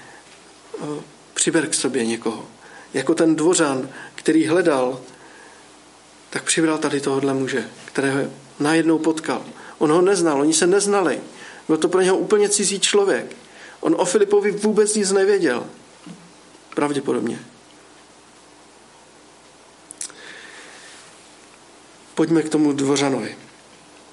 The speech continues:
Eh, etiopský dvořan. To, co je na tomhle tom příběhu nejzajímavější, je, co je to za člověka. Etiopský dvořan. Dvacátý sedmý verš.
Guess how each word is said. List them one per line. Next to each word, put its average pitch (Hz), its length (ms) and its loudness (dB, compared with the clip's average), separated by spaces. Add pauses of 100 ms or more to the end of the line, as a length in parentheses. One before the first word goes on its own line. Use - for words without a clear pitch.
(840)
Eh, 135 460 -4
etiopský 170 460 2
dvořan. 131 600 0 (1120)
To, 175 180 4
co 180 240 2
je 147 340 2 (160)
na 139 120 -2
tomhle 196 420 2
tom 160 260 2
příběhu 151 300 0
nejzajímavější, 147 1040 2 (400)
je, 143 420 0 (220)
co - 140 0
je 147 40 2
to 156 120 0
za 160 100 2
člověka. 165 560 -2 (1000)
Etiopský 180 600 -2
dvořan. 143 500 -2 (2000)
Dvacátý 156 360 0
sedmý 147 300 2
verš. 135 340 -2